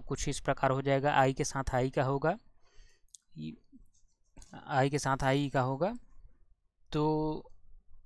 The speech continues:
A cos theta, A cos theta और ये हो जाएगा into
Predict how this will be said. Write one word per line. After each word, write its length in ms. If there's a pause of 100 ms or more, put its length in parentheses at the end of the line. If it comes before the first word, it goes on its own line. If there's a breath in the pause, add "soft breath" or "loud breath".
(640)
A 140 (100)
cos 280
theta, 320 (1600)
A 120
cos 360
theta 380 (880)
और 420
ये 280
हो 160
जाएगा 400 (360)
into 340